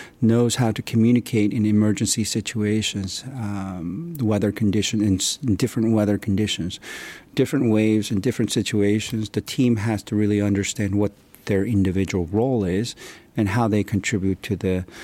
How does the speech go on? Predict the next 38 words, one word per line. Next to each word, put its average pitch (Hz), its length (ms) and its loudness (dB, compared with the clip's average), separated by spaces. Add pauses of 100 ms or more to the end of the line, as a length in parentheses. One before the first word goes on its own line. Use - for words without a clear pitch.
(260)
the 107 120 2
overall 98 520 0
mission 98 580 2
or 95 140 -2
the 90 100 -2
goal. 95 500 -2
And 95 220 -2
startups 151 460 -4
are 104 60 -2
very 117 200 0
much 110 280 -2
like 110 300 -2
that. 65 220 -6
You're, 95 460 -4 (800)
you 107 100 0
know, 104 60 2
you 101 160 2
can 104 160 -2
have 98 500 -2 (1000)
You 113 120 -2
can 113 100 0
have 104 120 0
a 98 40 -4
startup 170 420 -2
with 104 140 -4
great 113 240 2
idea, 95 640 -2 (640)
but 110 120 0
if 104 160 -2
you 120 60 2
don't 117 180 0
have 113 100 -2
the 104 140 2
right 101 180 -2
team 110 200 0
to 87 140 -4
execute, - 720 -8 (1000)
uh, 98 300 -4